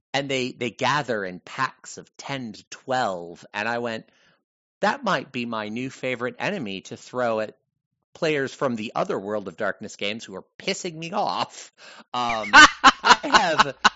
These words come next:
Speaker 1: I have never seen anything quite that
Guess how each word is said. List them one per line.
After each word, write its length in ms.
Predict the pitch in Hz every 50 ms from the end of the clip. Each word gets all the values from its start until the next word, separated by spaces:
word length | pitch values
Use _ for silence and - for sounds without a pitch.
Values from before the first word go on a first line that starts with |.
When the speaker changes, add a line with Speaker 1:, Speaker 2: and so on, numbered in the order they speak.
| - _ _ - - - - _ _ - - - - _ _ - - -
Speaker 1:
I 100 | 208 247
have 440 | 403 262 - - 143 123 - - 127
never 720 | 135 147 147 156 160 202 214 - 269 240 233 240 226 208
seen 800 | - - - - 233 233 202 156 135 127 120 113 107 107 107 104 - - - - - _ -
anything 600 | 156 165 185 220 233 262 - - 185 160 143 127
quite 580 | - - - - 165 175 170 170 170 - _ -
that 280 | 165 147 139 - -